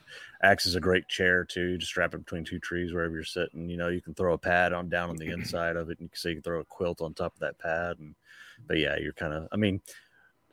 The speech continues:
Speaker 1: it's reality. Like, say, are you really any more safe in a,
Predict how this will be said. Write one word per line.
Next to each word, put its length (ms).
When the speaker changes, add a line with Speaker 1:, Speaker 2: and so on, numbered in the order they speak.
Speaker 1:
it's 240
reality. 540
Like, 160
say, 240
are 240
you 180
really 260
any 120
more 200
safe 440
in 140
a, 180